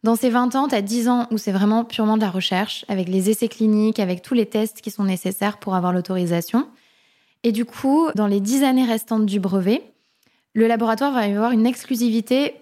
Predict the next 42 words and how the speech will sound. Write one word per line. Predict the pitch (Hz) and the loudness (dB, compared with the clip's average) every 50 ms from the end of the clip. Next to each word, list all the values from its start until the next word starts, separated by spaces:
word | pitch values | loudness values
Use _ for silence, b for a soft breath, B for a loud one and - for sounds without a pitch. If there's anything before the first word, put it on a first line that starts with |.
| _ _ - | _ _ -10
pour | - - 247 254 | -4 -2 0 2
la | 226 196 | 2 4
mise | 202 220 240 262 247 | 4 4 2 2 0
sur | - 254 | -2 -2
le | 233 220 | 0 0
marché | 208 208 208 - 247 | 0 -2 -2 -2 -2
du | 226 233 | 0 2
médicament. | 233 208 208 202 208 208 208 185 180 185 - - _ | 2 2 2 0 -2 -2 -2 -2 -2 -4 -6 -8 _
Donc | - 214 202 | -4 -2 -2
ça | - 214 | 0 0
veut | 185 190 | 2 2
dire | 196 233 277 | 2 2 0
que | - | 0
pendant | - 233 196 180 180 | 0 0 0 0 0
dix | 196 202 233 226 202 196 | 0 0 0 2 2 2
ans, | 202 302 - b b b b b b b _ | 2 0 -2 b b b b b b b _
il | - 214 214 202 220 | -2 0 2 4 4
est, | 233 262 285 254 | 4 4 2 2
euh, | 202 196 | 2 2
le | 196 196 202 | 2 0 0
seul | - - - 220 233 269 269 | -2 -2 -2 0 0 0 0
à | - - 190 | 0 -2 -4
pouvoir | - - 233 226 220 208 208 190 | -4 -4 -2 0 0 0 0 2
mettre, | 202 208 196 226 254 - - - - | 2 2 2 0 -2 -4 -8 -6 -2
euh, | 214 190 185 185 180 180 185 180 180 180 180 180 180 180 | -2 0 0 0 0 0 0 0 0 0 0 0 0 -2
son | - - 240 | 0 0 2
médicament | 226 220 214 190 202 190 - 185 180 185 190 208 226 226 | 2 2 0 -2 -4 -2 -2 0 0 2 2 2 2 2
dans | 214 196 202 | 2 0 0
les | 202 196 185 175 | 0 0 -2 -4
officines | 170 - - - - - 214 233 240 | -6 -10 -16 -10 -4 0 2 2 2
et | 214 | 2
à | 180 180 | 0 -2
disposition | 170 175 - - 196 180 175 - - 220 | -4 -6 -4 -4 -4 -4 -4 -4 -2 0
des, | 226 208 196 185 180 175 180 180 180 - | 2 2 2 2 0 0 0 -2 0 2
des | 214 240 233 | 2 2 2
patients. | - 220 208 - - 180 - - _ _ _ _ _ _ _ _ _ _ _ _ - | 2 0 -2 -4 -6 -8 -8 -10 _ _ _ _ _ _ _ _ _ _ _ _ 0
Une | 247 262 | 0 0
fois | 254 - 302 277 269 | 2 0 0 -2 -2
que | 269 - - 233 226 220 - | -2 -4 -2 0 0 -2 -4
son | - - 214 | -6 -4 -2
brevet | 208 196 190 208 190 190 175 | 0 2 2 2 2 2 0
expire, | 170 165 - - - - 277 392 - - - | -2 -2 -6 -8 -6 -4 -4 -4 -4 -8 -14